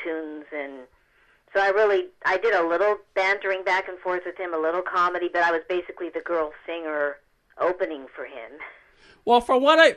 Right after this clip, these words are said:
Speaker 2: I, I never, I never talked to Milton, but from what I understand, it, it was not unusual for him to will himself into, um, w-, w-, even if, if someone else was on stage and he's in the wing, it was not difficult for him to will himself into the act.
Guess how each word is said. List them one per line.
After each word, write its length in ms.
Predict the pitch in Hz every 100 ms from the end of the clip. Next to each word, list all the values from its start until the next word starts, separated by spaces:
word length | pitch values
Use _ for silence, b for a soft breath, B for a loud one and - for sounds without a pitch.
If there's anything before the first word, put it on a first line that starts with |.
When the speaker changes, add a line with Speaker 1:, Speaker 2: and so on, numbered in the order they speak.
| -
Speaker 2:
I, 280 | - 196 208
I 20 |
never, 320 | 233 285 294
I 100 | -
never 300 | 196 220 311
talked 340 | 330 247 240 -
to 80 | 190
Milton, 320 | 185 175 185
but 140 | 185
from 140 | - 196
what 180 | 233
I 160 | 247 240
understand, 800 | 247 220 208 226 220 214 208 165
it, 240 | 185 190 165
it 100 | 196
was 140 | 196
not 220 | 190 247 277
unusual 720 | 240 220 240 202 214 208 208
for 200 | 196 180
him 260 | 196 202
to 400 | 196 185 170 143
will 220 | 143 180 190
himself 420 | 185 - 180 170
into, 180 | 165 151
um, 360 | 131 143 139 131
w-, 280 | 156 175 190
w-, 180 | 190 - B B
even 280 | 233 262 254
if, 100 | 196
if 180 | 165
someone 340 | - 269 262 233
else 200 | 233 -
was 160 | 185
on 180 | 190 175
stage 340 | 160 190 185 165
and 80 | 156
he's 200 | 156 160
in 120 | 165
the 80 | 156
wing, 260 | 165 151
it 40 | 143
was 180 | 147
not 180 | 185 180
difficult 460 | 180 170 170 170 156
for 100 | 151
him 180 | 147 143
to 80 |
will 200 | 131 139
himself 400 | 143 127 139 123
into 120 | 123 107
the 200 | 95 73
act. 240 | - _